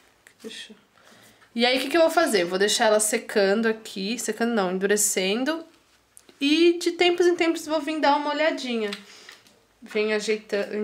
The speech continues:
venho ajeitar um pouquinho aqui a, os, as voltinhas. E é isso que eu vou,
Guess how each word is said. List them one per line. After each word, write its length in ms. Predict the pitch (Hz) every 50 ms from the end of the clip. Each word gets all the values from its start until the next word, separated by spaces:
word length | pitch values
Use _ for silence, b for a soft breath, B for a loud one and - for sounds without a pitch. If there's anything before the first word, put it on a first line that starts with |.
| 214 214 208
venho 300 | - 196 190 220 202 220
ajeitar 480 | 226 226 214 226 220 220 226 233 214 233
um 60 | 226
pouquinho 380 | 226 220 214 - - 220 214 214
aqui 320 | 208 214 - 220 214 208 B B B B B B B B
a, 560 | - - 202 196 196 196 190 185 170 - - - - _ _ _ _ _ _ _ _ _ _ _ _ _ _ _ _ _ _ -
os, 400 | 220 208 208 196 - - - -
as 200 | - 208 202 196
voltinhas. 1080 | 196 214 208 202 202 202 - - 240 247 269 285 294 302 311 311 320 311 294 302 - - - - - - - - - - - - _ _ _ _ _ _ - _ _ _ _ _ _ _ -
E 80 | 240
é 60 | 240 247
isso 200 | 247 233 - -
que 100 | - 277
eu 140 | 262 262
vou, 1080 | 254 233 240 254 254 262 262 262 262 262 262 262 262 254 254 254 247 240 240 233 233 -